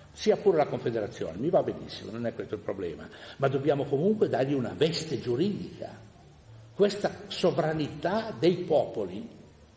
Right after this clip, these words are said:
l'Europa delle nazioni e dei popoli,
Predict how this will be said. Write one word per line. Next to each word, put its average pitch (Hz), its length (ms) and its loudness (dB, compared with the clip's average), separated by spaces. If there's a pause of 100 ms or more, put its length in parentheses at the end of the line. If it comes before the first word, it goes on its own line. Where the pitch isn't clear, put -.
l'Europa 156 680 4
delle 156 300 4
nazioni 151 760 2
e 143 120 0
dei 143 160 -2
popoli, 120 560 -4